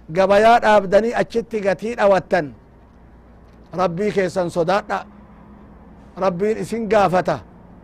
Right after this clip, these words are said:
Inni Rabbii ufiititti hin himata. Yoo Rasuulli illee jiraachuu baatan, Rabbii ufiititti isin himata. Akka Rabbii keessan sodaattan. akka gartee irraa hiitanii bakka lafa-, lafatti gatii dhoosiftanii gurgurattan.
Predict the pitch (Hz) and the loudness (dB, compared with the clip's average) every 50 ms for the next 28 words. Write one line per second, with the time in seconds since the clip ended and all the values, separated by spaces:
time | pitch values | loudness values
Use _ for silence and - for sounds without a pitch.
0 | - - - - - - - 180 202 220 226 233 226 226 196 226 247 240 240 202 | -20 -20 -20 -20 -20 -14 -8 -6 -2 2 4 4 4 4 2 0 -2 -2 0 0
1 | 190 220 220 220 220 - - 202 208 220 226 214 202 190 175 - 156 123 - - | 0 0 0 -2 -2 -2 -2 0 0 2 2 2 0 0 0 0 -4 -6 -6 -14
2 | - - - - - - - - - 170 196 220 214 202 180 - 202 202 196 196 | -20 -20 -20 -20 -20 -20 -20 -14 -8 -2 0 2 4 4 4 2 0 0 0 -2
3 | 190 185 196 202 185 196 214 214 185 175 - - 190 208 180 165 135 120 - - | -4 -2 -2 -2 -2 -2 -2 -2 -2 -2 -4 -8 -6 -4 -4 -4 -6 -8 -12 -18
4 | - - - - _ _ _ - - - - - - - - 240 262 180 - 311 | -20 -20 -20 -20 _ _ _ -20 -20 -20 -20 -20 -18 -8 -6 -6 -6 -4 -6 -6
5 | 311 214 160 294 269 - 269 277 - 277 233 - 294 294 220 233 320 269 185 - | -6 -6 -4 -6 -8 -8 -10 -12 -10 -10 -10 -10 -8 -4 -4 0 0 0 0 0
6 | 214 - - - - - - - - - - - - - - - - - - - | -2 -4 -4 -10 -20 -20 -20 -20 -20 -20 -20 -20 -20 -20 -20 -20 -20 -20 -20 -20
7 | - - _ _ - - 202 190 - 208 220 214 185 180 220 220 175 202 196 175 | -20 -20 _ _ -8 -8 -8 -4 -2 0 0 0 0 -2 -10 -10 -10 -10 -10 -8
8 | 143 190 185 - 202 208 214 202 196 - - 190 170 - - - - - - - | -10 -10 -10 -8 -8 -6 -6 -6 -6 -8 -12 -18 -20 -20 -20 -20 -20 -20 -20 -20
9 | - - _ - - - - - - - - - _ 214 214 214 214 220 214 208 | -20 -20 _ -20 -20 -20 -20 -20 -20 -20 -20 -10 _ -2 0 0 2 0 2 2
10 | 208 196 190 - 226 220 226 226 214 208 220 196 190 185 214 220 208 175 - 208 | 2 0 0 0 2 2 4 2 2 2 0 0 2 2 2 0 0 0 0 0
11 | 202 247 262 247 220 208 196 - 196 185 180 185 175 180 208 240 202 185 190 165 | 0 0 -2 0 0 -2 -2 -2 -4 -2 -2 -2 -2 -2 -4 -2 0 -2 0 2
12 | 202 247 - - - 254 208 - - - _ - - - - 160 175 175 175 - | 2 0 0 -2 -6 -6 -6 -6 -10 -18 _ -20 -20 -18 -8 -2 -2 -2 -2 0
13 | 185 190 196 196 175 170 170 165 135 165 156 135 - 170 160 165 165 151 160 156 | 0 0 0 0 0 0 -2 0 -4 -8 -8 -6 -6 -6 -6 -6 -8 -10 -12 -14
14 | 151 156 151 151 151 - - - | -14 -14 -14 -14 -14 -14 -20 -20